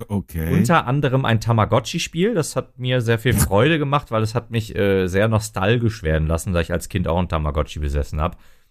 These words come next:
Speaker 2: Das hab ich dann immer gemacht, obwohl das eigentlich total die nervige Nebenscheiße ist, muss ich ehrlich mal so
Speaker 1: Da
Speaker 2: sagen.
Speaker 1: merkt, da merkt man dann schon, dass ich dann doch etwas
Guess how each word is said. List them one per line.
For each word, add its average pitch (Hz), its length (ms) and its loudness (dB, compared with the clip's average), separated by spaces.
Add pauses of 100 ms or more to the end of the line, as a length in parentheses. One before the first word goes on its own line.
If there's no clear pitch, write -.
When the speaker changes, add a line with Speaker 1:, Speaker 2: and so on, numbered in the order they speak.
(120)
Speaker 2:
Das - 200 -8
hab 90 100 2
ich 92 80 2
dann 87 160 2
immer 85 160 4
gemacht, 82 380 2
obwohl 78 200 -6
das 80 140 -2
eigentlich 78 320 -4
total 80 440 -2
die 80 320 -2 (380)
nervige 78 580 0
Nebenscheiße 76 800 0
ist, 78 200 -2
muss 87 140 0
ich 95 120 -2
ehrlich 85 260 -2
mal 85 120 2
so 98 120 0
Speaker 1:
Da 107 40 4
Speaker 2:
sagen. 107 340 4
Speaker 1:
merkt, - 180 -20
da 117 60 0
merkt 113 280 0
man 110 160 -2
dann 101 140 -2
schon, 101 180 -4
dass 95 160 -2
ich 92 100 -10
dann 82 200 -4
doch 82 120 -8
etwas 80 320 -6